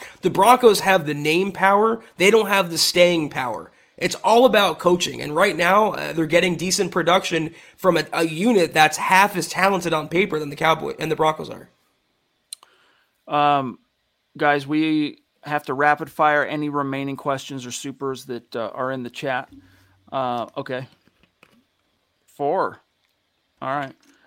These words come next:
Speaker 2: Uh, because I got things to do. I'm hopping on an airplane tomorrow, and I'm flying down to San Diego for a concert. And, uh, I got some fish to fry, so I gotta keep it tight tonight.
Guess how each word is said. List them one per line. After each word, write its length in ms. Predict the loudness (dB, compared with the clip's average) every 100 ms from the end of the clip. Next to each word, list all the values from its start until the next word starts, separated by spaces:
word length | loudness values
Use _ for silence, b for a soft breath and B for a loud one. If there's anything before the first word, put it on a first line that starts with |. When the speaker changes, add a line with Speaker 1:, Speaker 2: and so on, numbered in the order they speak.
| b
Speaker 2:
Uh, 200 | 2 2
because 560 | 2 -2 -2 -2 -2 -8
I 160 | -6 -4
got 300 | -2 -2 -4
things 240 | -8 -8
to 100 | -8
do. 220 | -8 -6 -4
I'm 240 | -4 -6
hopping 280 | -6 -6 -6
on 120 | -8
an 100 | -6
airplane 400 | -8 -10 -12 -12
tomorrow, 500 | -14 -8 -6 -6 -10
and 120 | -12 -12
I'm 120 | -12
flying 420 | -8 -6 -6 -8
down 360 | -8 -6 -8 -10
to 400 | -12 -12 -12 -14
San 240 | -12 -10
Diego 260 | -8 -8 -10
for 200 | -12 -14
a 40 |
concert. 540 | -12 -10 -10 -10 -12 -16 _ _ _ _ _ _ _ _
And, 400 | -6 -2 -2 0
uh, 360 | 2 2 0 -4 _ -10
I 60 |
got 220 | -6 -6 -6
some 340 | -6 -6 -8 _ -10
fish 240 | -8 -8
to 80 | -10
fry, 280 | -6 -6 -6
so 140 | -8
I 40 |
gotta 160 | -6 -6
keep 200 | -8 -12
it 140 | -12
tight 240 | -8 -8 -8
tonight. 320 | -12 -14 -14